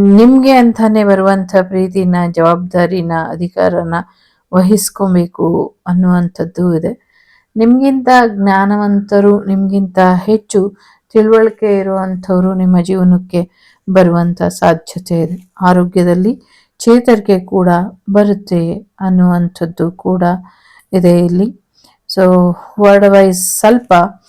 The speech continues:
ಆ, ಆರೋಗ್ಯದಲ್ಲಿ ಏರುಪೇರು ಕಾಣಿಸ್ಕೊಳ್ಳುತ್ತೆ ಅನ್ನುವಂಥದ್ದು ಇದೆ.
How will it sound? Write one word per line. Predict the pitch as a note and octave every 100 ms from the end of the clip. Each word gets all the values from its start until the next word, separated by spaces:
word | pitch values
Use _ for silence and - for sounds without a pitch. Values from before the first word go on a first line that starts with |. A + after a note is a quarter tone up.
| - - - _ _ _ _ F#3+
ಆ, | F#3+ F#3 F3+ - F#3+
ಆರೋಗ್ಯದಲ್ಲಿ | F#3+ F3+ F3+ F3+ F3+ F3+ F3+
ಏರುಪೇರು | F3 - F3+ F3+ F3+ F3 E3+ E3+
ಕಾಣಿಸ್ಕೊಳ್ಳುತ್ತೆ | - F3 E3+ F3+ - - E3+ - - F3
ಅನ್ನುವಂಥದ್ದು | E3+ F3+ F3 F3 F3+ F3 F3+ F3
ಇದೆ. | E3+ B3 -